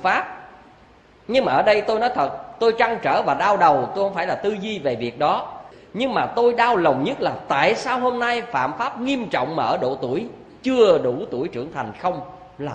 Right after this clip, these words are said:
tại vì sao? Tôi không trả lời được những ngày tháng đầu tiên về điều đó.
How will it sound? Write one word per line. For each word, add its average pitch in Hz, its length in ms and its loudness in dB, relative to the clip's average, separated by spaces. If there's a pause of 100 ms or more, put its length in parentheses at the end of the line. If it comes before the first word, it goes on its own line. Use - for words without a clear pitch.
(120)
tại 113 200 -8
vì 120 220 -8
sao? 135 200 -8 (720)
Tôi 254 180 6
không 185 340 -2
trả 160 220 0
lời 147 300 4
được 151 280 2
những 147 180 -2
ngày 131 260 -2
tháng 226 200 -8
đầu 139 280 0
tiên 185 220 -2
về 123 140 -4
điều 113 160 -10
đó. 117 100 -10